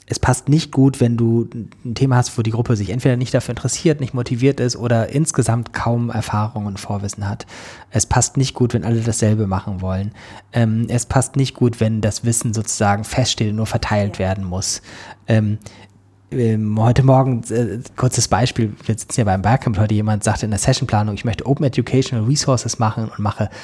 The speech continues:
Speaker 1: ähm, Anleitung in Physik zu Versuchsaufbau.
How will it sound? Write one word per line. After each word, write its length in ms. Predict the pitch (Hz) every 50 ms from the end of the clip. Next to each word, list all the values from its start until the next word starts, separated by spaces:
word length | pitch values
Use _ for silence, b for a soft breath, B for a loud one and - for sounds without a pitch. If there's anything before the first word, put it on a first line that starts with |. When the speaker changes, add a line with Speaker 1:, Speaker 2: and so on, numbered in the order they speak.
| B B B B B -
Speaker 1:
ähm, 360 | 101 95 92 90 92 92 92 -
Anleitung 400 | - 110 117 117 113 110 110 85
in 100 | 107 104
Physik 680 | - - - 117 107 101 101 113 147 190 202 - - -
zu 120 | - 127
Versuchsaufbau. 1040 | 110 - 110 107 123 139 143 - - - 82 92 - - - 78 76 85 85 87